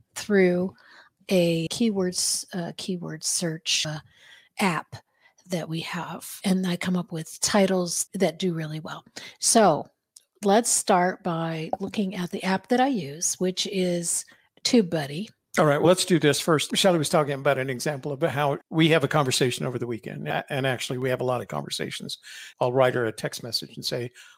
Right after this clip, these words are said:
Speaker 2: "What's the theme for these week's shows?" She'll give me an idea, and then the le-, next thing that shows up is the three titles.
Speaker 1: And some description.
Speaker 2: And we're gonna come
Speaker 1: verbiage.
Speaker 2: back to this screen. This is, we're gonna use our messages and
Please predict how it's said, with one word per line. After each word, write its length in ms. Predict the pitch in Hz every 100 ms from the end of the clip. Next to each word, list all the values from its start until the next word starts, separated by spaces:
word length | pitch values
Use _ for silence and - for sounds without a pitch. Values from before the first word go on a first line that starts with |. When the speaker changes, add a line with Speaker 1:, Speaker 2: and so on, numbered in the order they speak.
| _
Speaker 2:
"What's 240 | 139 - -
the 120 | 131
theme 320 | - 123 135
for 120 | 131
these 280 | 123 120 -
week's 180 | - -
shows?" 380 | 107 104 - - _ - - -
She'll 160 | 143 - _ -
give 100 | 123
me 80 |
an 60 | 123
idea, 480 | 123 127 151 160 156
and 160 | 135
then 280 | 131 127 123 -
the 100 | 131
le-, 120 | 156 -
next 240 | 147 -
thing 140 | 135 123
that 200 | 120 -
shows 320 | - 135 135
up 180 | 135 -
is 220 | 123 139 _
the 80 | 147
three 680 | 135 - 139 135 131 131 127 _ _ _
titles. 360 | - 190 - 202
Speaker 1:
And 120 | 175
some 200 | - 175
description. 560 | 170 - 147 - 156 156
Speaker 2:
And 80 |
we're 80 | 165
gonna 160 | 185 202
come 200 | - 185
Speaker 1:
verbiage. 60 |
Speaker 2:
back 240 | 170 160 156
to 80 | 151
this 160 | 147
screen. 340 | - 160 127 139
This 180 | 143 180
is, 180 | 143
we're 100 | 160 151
gonna 100 | 160
use 300 | 151 143 156
our 100 | 131
messages 640 | 147 127 156 127 139 123
and 140 | 131